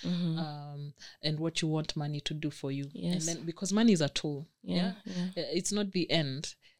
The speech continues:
Speaker 2: It's the, it's a means to an end.
Speaker 1: Mm.
Speaker 2: And if you use it as a tool, that means that you must have clarity of what it's,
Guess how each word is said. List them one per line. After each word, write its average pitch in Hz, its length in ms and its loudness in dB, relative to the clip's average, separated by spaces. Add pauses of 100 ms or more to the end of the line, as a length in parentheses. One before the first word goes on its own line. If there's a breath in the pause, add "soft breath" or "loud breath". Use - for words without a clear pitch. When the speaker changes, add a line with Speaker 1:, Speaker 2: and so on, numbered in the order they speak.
Speaker 2:
It's - 220 -2
the, 156 280 4
it's - 220 -2
a 160 80 4
means 170 340 4
to 160 100 0
an 143 160 0
end. 143 300 -6 (180)
Speaker 1:
Mm. 165 340 2
Speaker 2:
And 175 100 0
if 170 120 -4
you 196 80 0
use 214 240 2
it 220 100 4
as 165 140 6
a 156 80 2
tool, 190 480 4
that 175 160 4
means 165 320 0
that 147 200 -4
you 156 60 0
must 147 260 0
have 160 200 0
clarity 165 600 0
of 151 200 0
what 156 200 0
it's, - 280 2